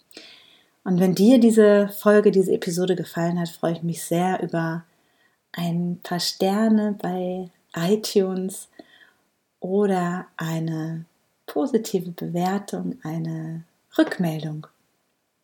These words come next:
Ich wünsche dir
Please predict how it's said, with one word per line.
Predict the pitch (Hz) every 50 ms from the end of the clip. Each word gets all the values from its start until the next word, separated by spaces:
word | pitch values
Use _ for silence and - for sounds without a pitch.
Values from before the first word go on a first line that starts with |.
| _ _ _ _ _ _ _ _ _ _ _ _ - _ _ _ _ _ _ _ _ _ _ _ _ _ _ _ _ _ _ _ _ _ _ _ _ _ _ _ _ _ _
Ich | - 233 233 226 - - -
wünsche | 196 214 214 214 214 - 196 170
dir | 175 185 180 180 180 175 180 185 180 170 160